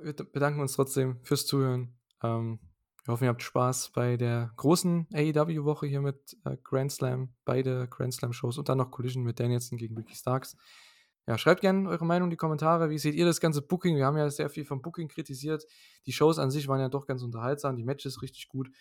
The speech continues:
aber halt das Booking immer mal, ja, in Sachen, in vielen Sachen, in vielen Hinsichten einfach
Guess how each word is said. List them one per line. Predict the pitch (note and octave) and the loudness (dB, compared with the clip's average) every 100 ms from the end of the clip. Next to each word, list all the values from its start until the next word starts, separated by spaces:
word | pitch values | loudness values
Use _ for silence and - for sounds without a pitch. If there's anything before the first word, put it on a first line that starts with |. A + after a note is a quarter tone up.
| _ - _ _ | _ -20 _ _
aber | B2 A#2 | -2 0
halt | A#2 | 0
das | G#2+ | 0
Booking | A#2+ A#2+ A#2 | -4 -2 -2
immer | A2+ G#2+ | 0 0
mal, | G#2+ G#2+ G#2+ - | 0 -2 -4 -6
ja, | G#2+ G#2+ | -6 -4
in | B2+ A2 | -4 -4
Sachen, | A2+ A2 - G#2+ | -2 -4 -4 -6
in | A#2 A2 | -6 -6
vielen | - D#3 C#3+ | 2 2 4
Sachen, | B2+ B2 A#2+ | 2 2 0
in | A2+ | -2
vielen | B2+ A#2 | -2 -2
Hinsichten | C3+ B2+ B2 - A#2 | -2 -4 -6 -8 -6
einfach | A2+ A2+ A2+ | -6 -4 -8